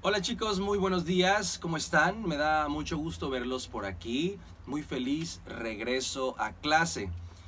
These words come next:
Y hoy vamos a empezar con una dinámica, con un juego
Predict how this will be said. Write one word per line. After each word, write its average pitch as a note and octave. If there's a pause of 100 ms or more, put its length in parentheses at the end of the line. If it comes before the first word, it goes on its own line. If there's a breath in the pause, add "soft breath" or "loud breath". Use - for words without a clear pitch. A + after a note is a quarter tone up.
(140)
Y F3+
hoy A3
vamos A#3
a G3
empezar E3
con C3+
una D3+
dinámica, C#3
con A2+
un B2
juego B2